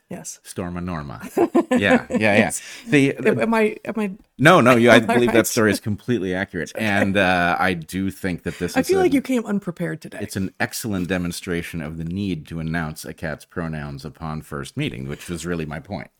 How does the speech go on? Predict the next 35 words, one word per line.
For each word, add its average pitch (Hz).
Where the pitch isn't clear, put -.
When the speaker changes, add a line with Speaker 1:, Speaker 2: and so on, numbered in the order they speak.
Speaker 2:
Um, 120
Speaker 1:
So -
you 208
think 196
the 185
cats -
should 175
now 156
be 151
announcing 143
their 139
pronouns? -
Is 165
that 160
the 196
idea? 220
Speaker 2:
To 104
the 87
extent 82
possible, 78
sure. 82
But 90
Speaker 1:
Yeah. 92
Speaker 2:
if 80
they 104
can't 80
do 76
it, 73
I 76
wouldn't 76
mind 69
somebody 71
else 67
stepping 64
in. 67